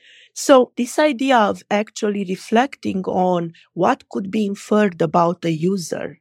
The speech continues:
not just what can be collected, but what could be inferred about the user by means of this data, and what kind of supplementary information can you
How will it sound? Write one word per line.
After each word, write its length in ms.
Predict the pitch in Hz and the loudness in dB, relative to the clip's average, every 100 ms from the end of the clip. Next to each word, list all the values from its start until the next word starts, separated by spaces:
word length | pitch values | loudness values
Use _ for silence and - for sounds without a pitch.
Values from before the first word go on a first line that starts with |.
| _ _ _ - | _ _ _ 0
not 220 | 190 226 | 2 4
just 300 | 247 247 - | 4 2 2
what 280 | 185 190 - | 2 2 0
can 160 | 180 | -4
be 120 | 165 165 | -4 -4
collected, 580 | 175 165 208 - 151 - | -2 2 0 -2 -6 -2
but 200 | 156 160 | -2 2
what 240 | 170 175 | 2 2
could 180 | - 156 | -4 -4
be 140 | 165 | -6
inferred 420 | 160 - 269 269 | -4 2 2 2
about 360 | 180 156 151 - | -2 0 -2 -2
the 100 | 156 | -4
user 500 | 147 160 160 - 143 _ _ - _ 160 | -2 -6 -4 -6 -6 _ _ -20 _ 2
by 180 | 180 | 4
means 260 | 180 190 - | 4 0 0
of 140 | 185 | 0
this 200 | 160 165 | 0 -2
data, 480 | 160 165 156 - 123 - _ - | 0 0 0 -2 -4 -6 _ -2
and 180 | 196 196 | 0 4
what 300 | 214 220 - | 4 4 2
kind 400 | 214 214 190 196 | 4 4 4 4
of 460 | 185 180 180 - _ - - _ | 6 6 2 -6 _ -20 -20 _
supplementary 800 | - 202 202 208 226 311 302 233 | 2 2 4 4 4 4 2 2
information 760 | 202 - 180 180 175 190 - 165 | 0 0 0 2 0 -2 -4 -6
can 320 | - 185 180 | 0 2 2
you 160 | 185 | -2